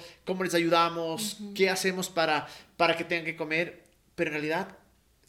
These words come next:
Speaker 1: ¿quién estaba pensando en las prostitutas?
Speaker 2: Ujú.
Speaker 1: Y te digo, eh, muy probablemente la primer pens-, el primer pensamiento era, "Que se jodan.
Speaker 2: Ujú.
Speaker 1: Ellas escogieron esto. Qué pena". Por eso me parece tan increíble que hagas un trabajo tan...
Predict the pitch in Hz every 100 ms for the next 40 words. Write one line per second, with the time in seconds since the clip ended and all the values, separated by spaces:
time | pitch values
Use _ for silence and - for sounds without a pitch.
0 | - 202 285 214 202 214 202 - 190 180
1 | - 147 170 214 285 - - 240 220 208
2 | 202 202 - 170 170 196 175 147 151 -
3 | - 151 151 - 165 180 294 262 170 208
4 | 160 233 311 156 143 147 151 160 196 208
5 | 202 143 143 165 220 170 147 233 - 170
6 | 190 202 - - _ _ _ _ _ 156
7 | - - - 175 - _ _ _ 214 165
8 | 190 208 202 - 175 170 165 185 - 339
9 | - _ _ _ _ _ _ _ - 202
10 | 202 131 143 165 208 175 160 160 202 202
11 | - - - _ - 190 214 233 - 185
12 | 160 196 208 196 196 165 147 180 208 185
13 | 196 202 185 165 180 208 196 - 185 190
14 | 226 233 -